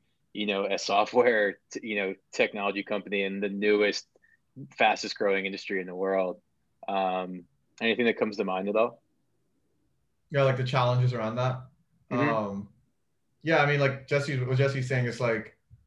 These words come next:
Speaker 2: one is, like, knowing what's happening there and then figuring out how to prioritize those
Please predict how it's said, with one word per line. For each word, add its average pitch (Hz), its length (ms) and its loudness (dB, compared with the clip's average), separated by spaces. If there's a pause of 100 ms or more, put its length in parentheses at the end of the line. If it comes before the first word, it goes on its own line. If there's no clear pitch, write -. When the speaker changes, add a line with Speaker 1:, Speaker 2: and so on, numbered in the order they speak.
(400)
Speaker 2:
one 139 240 2
is, 135 160 2
like, 117 180 0
knowing 123 600 2
what's 117 240 -2
happening 120 420 -2
there 131 540 2
and 113 100 -6
then 110 220 -2
figuring 113 380 -4
out 104 100 -2
how 110 80 -2
to 110 80 -4
prioritize 107 880 -4 (720)
those 120 560 -8